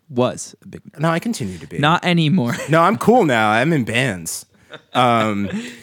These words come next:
Speaker 1: <laughs>
Speaker 2: the, I never really liked, the, the album's kind of forgettable, but, like, y-, you know.
Speaker 1: I
Speaker 2: It's
Speaker 1: think a lot of that, um, a lot of the psychedelic stuff that is supposed to be important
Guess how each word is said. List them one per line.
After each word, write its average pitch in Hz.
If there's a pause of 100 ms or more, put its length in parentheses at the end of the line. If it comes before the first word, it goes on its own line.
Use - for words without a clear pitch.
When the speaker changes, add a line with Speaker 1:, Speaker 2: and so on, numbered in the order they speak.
Speaker 1:
<laughs> -
Speaker 2:
the, 127 (1300)
I 143
never 202
really 220
liked, 160
the, 139
the 139
album's 185
kind 147
of 104
forgettable, 101
but, 87
like, 87 (420)
y-, - (320)
you 139
know. 87 (1300)
Speaker 1:
I 185
Speaker 2:
It's -
Speaker 1:
think -
a 269
lot 175
of 170
that, 135 (140)
um, 120 (360)
a 131
lot 135
of 147
the 123
psychedelic 117 (300)
stuff -
that 120
is 107
supposed -
to 117
be 104
important 107